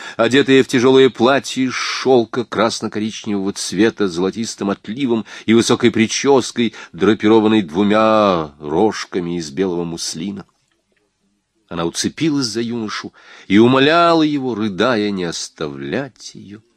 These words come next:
Поскольку мятежники хотели завладеть ею, гнев дофина возрастал. Вырвав шпагу из ножен,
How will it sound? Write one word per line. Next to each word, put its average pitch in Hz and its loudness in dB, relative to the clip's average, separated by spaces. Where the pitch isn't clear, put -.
Поскольку 101 0
мятежники 101 0
хотели 101 0
завладеть 98 0
ею, 110 -4
гнев 98 0
дофина 104 0
возрастал. 104 0
Вырвав 110 4
шпагу 120 0
из 98 0
ножен, 92 -4